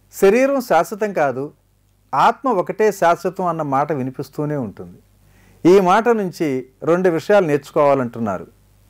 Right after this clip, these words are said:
డబ్బు, హోదా లాంటి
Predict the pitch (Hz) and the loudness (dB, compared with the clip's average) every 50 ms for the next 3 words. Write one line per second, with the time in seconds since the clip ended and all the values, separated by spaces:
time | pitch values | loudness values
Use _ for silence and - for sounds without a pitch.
0 | _ _ _ _ _ _ _ _ _ _ _ - 120 113 107 185 208 196 190 196 | _ _ _ _ _ _ _ _ _ _ _ -8 -6 0 2 2 2 2 0 -4
1 | 247 269 285 240 202 196 208 214 214 226 220 220 214 208 196 190 190 180 170 135 | -2 -2 0 0 2 2 2 4 4 4 4 4 4 2 0 -2 -2 -2 -2 -2
2 | 131 131 - | -4 -8 -10